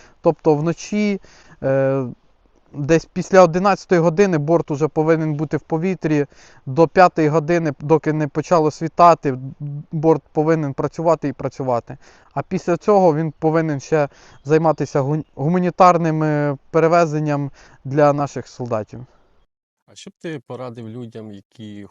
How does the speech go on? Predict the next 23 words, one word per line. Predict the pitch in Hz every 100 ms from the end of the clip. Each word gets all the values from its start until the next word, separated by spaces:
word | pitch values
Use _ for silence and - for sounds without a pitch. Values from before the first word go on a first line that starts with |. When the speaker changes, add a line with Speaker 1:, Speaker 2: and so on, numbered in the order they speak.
| -
Speaker 2:
хочуть | 104 101
доєднатися | 95 98 98 90 98 _
до | 98 92
війська | 101 151 - - 90 _
і, | 95 92 92 92 _ _ _ _ _ _
е, | _ 87 _
планують | - 113 104 90
стати | - 95 - 92 87 85 78
майбутніми | 95 92 95 98 92
операторами | 90 92 90 87 90
Б | 90
П | 85 92
Л | 92 117
А, | 127 -
але | 92 95 98
щось | - 104 -
їх | 98
зупиняє, | 92 98 104 113 107 90 85
якісь, | - 90 _
може, | 98 90 90
страхи? | _ _ 98 95 -
Speaker 1:
Що | 110 190
порадити? | - 147 135 123 120 - 123